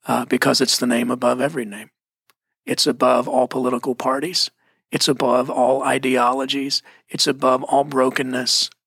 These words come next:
and horror in the world. To say the name is to say the Lord saves. And so I, I think in that whisper,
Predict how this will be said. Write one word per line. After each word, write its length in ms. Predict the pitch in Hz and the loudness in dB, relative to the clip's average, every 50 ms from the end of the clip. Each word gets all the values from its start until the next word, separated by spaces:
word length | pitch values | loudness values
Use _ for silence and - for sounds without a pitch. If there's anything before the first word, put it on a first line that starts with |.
| - | -10
and 380 | - 139 135 131 120 123 127 123 | -6 -6 -4 -4 -6 -10 -12 -10
horror 460 | - - 139 131 131 131 131 127 127 | -4 -2 2 2 2 2 2 0 0
in 180 | 160 - 127 127 | 0 -2 -4 -6
the 100 | 131 123 | -6 -6
world. 420 | 123 127 120 135 156 170 170 - _ _ _ _ _ _ _ _ _ _ _ _ _ _ _ _ _ _ _ _ - | -4 -2 -2 -2 -4 -6 -10 -16 _ _ _ _ _ _ _ _ _ _ _ _ _ _ _ _ _ _ _ _ -6
To 80 | - 143 | -4 0
say 240 | - - 135 127 | 0 2 2 2
the 100 | 127 131 | 2 2
name 480 | 127 123 127 131 127 127 127 131 160 202 | 2 2 2 2 0 -2 -4 -6 -8 -8
is 140 | - - - | -6 -6 -4
to 100 | - 131 | -2 -2
say 220 | - - 127 120 | -2 0 -2 -2
the 80 | 127 123 | -2 -2
Lord 260 | 120 123 131 127 127 | -2 -2 -4 -2 -2
saves. 440 | - - 87 - - - - - - _ _ _ _ _ _ _ _ _ _ _ _ _ _ _ - | -2 -2 -2 -4 -6 -4 -4 -4 -4 _ _ _ _ _ _ _ _ _ _ _ _ _ _ _ -8
And 180 | - 147 - - | -4 -4 -2 0
so 260 | - 151 135 127 135 | 0 0 2 0 0
I, 160 | - 135 147 - _ - | 0 0 -2 -2 _ -2
I 120 | - 139 | -2 -2
think 280 | - - 180 175 160 165 | 0 0 0 0 2 2
in 120 | 143 139 | 2 2
that 180 | 131 131 135 131 | 2 2 2 0
whisper, 580 | 120 127 131 - - - 131 - - 151 - | 0 0 0 0 -2 -2 -6 -8 -8 -10 -12